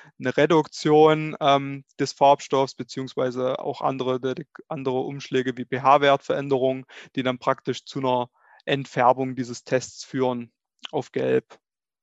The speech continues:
Und je nachdem, ob natürlich jetzt Hemmstoffe oder Antibiotika drin sind,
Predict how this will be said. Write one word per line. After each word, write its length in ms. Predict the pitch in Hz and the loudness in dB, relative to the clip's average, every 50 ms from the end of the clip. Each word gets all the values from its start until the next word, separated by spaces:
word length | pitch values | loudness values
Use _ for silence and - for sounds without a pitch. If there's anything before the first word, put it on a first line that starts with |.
| _ _ _ _ _ _ _ _ _ _ _ _ _ _ - - - - - _ | _ _ _ _ _ _ _ _ _ _ _ _ _ _ -20 -20 -20 -20 -14 _
Und 180 | 127 131 123 | -10 -6 0
je 120 | 135 139 143 | 0 2 2
nachdem, 440 | 156 143 - - - 135 151 170 170 | 2 0 0 0 0 2 2 2 0
ob 180 | - 143 - | -2 -4 -4
natürlich 540 | 139 131 - - - 131 123 127 127 123 - | -4 -6 -6 -6 -8 -6 -4 -4 -4 -4 -4
jetzt 280 | - 135 131 - - - | -6 -6 -6 -8 -4 -4
Hemmstoffe 460 | 135 147 151 - - 147 139 - - | -4 -4 -4 -4 -2 -2 -2 -2 -2
oder 200 | 127 131 147 156 | -4 -4 -2 -4
Antibiotika 800 | 139 131 - - _ _ - 139 147 - - - - 131 120 | -4 -6 -8 -14 _ _ -6 -6 -6 -6 -8 -4 -2 -2 -2
drin 300 | 117 131 127 143 165 170 | 0 -2 -2 -2 -2 -2
sind, 420 | 160 165 165 160 165 165 165 - | -4 -2 -2 -2 -2 -6 -10 -14